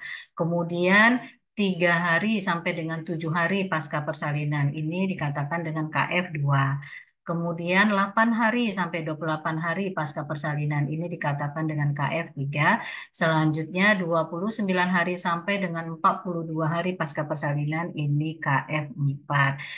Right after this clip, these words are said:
Nah, jangan lupa Bapak Ibu yang memberikan pelayanan, eh, masa nifas ini diperhatikan ya. Eh,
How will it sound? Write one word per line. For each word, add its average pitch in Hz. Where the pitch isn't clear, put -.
Nah, 143
jangan 147
lupa 190
Bapak 151
Ibu 156
yang 147
memberikan 147
pelayanan, 147
eh, 147
masa 147
nifas 147
ini 185
diperhatikan 160
ya. 208
Eh, 151